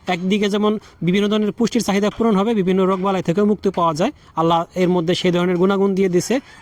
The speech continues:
তা আমরা এই জন্যে দেখ-, এখানে আসছি আমরা এই রাইসা মাশরুম সেন্টারে। এটা মূলত কানাইপুর, আহ, কলেজ রোডে অবস্থিত। আমরা এখন কথা বলবো এর বিভিন্ন গুণাগুণ এবং দিক নিয়ে। এখানে শুধু মাশরুম উৎপাদনই হয় না,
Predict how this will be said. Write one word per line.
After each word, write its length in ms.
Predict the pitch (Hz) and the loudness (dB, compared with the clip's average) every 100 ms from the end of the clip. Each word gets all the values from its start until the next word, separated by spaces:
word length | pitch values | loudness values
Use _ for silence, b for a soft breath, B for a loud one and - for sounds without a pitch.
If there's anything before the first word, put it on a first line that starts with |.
| - | -2
তা 80 | 170 | 0
আমরা 200 | 170 180 | 0 0
এই 80 | |
জন্যে 340 | 185 190 196 208 175 | 0 0 0 0 0
দেখ-, 180 | 175 196 - | -2 -2 -2
এখানে 260 | 175 202 | -2 0
আসছি 260 | 190 - 202 | -2 -2 -2
আমরা 320 | 190 180 254 - B B B | 0 0 -2 -4 B B B
এই 340 | 160 160 165 165 - | -2 0 2 0 -2
রাইসা 400 | 170 208 202 220 | -2 -2 0 0
মাশরুম 320 | 202 - 208 | 0 0 -2
সেন্টারে। 380 | 208 196 185 254 | 0 0 0 0
এটা 260 | 190 185 | -2 -2
মূলত 300 | 190 185 175 | 0 0 0
কানাইপুর, 480 | 180 180 180 175 208 - B B - | -2 0 0 0 -2 -2 B B -6
আহ, 80 | 156 | -2
কলেজ 300 | 185 180 180 | -2 -2 0
রোডে 180 | 185 | 0
অবস্থিত। 380 | 190 180 - 175 | 0 -2 -2 -2
আমরা 440 | 262 180 180 175 175 | -2 -2 0 0 -2
এখন 280 | 165 185 | -4 -4
কথা 240 | 170 202 202 | -2 -2 -2
বলবো 280 | 202 196 214 | -2 0 -2
এর 260 | 190 190 - | 0 -2 -2
বিভিন্ন 420 | 185 196 220 233 220 | -2 0 2 2 0
গুণাগুণ 440 | 196 220 202 233 | 0 0 0 0
এবং 280 | 202 208 202 | 0 0 0
দিক 220 | 175 240 - | 0 -2 0
নিয়ে। 220 | 220 254 - B B B | 0 0 -6 B B B
এখানে 260 | 180 220 220 | -4 0 0
শুধু 200 | 220 226 | 0 0
মাশরুম 420 | 220 220 247 254 | 2 2 2 0
উৎপাদনই 440 | - 240 285 240 247 | -2 -2 0 2 0
হয় 200 | 226 240 | 2 0
না, 160 | 220 | -2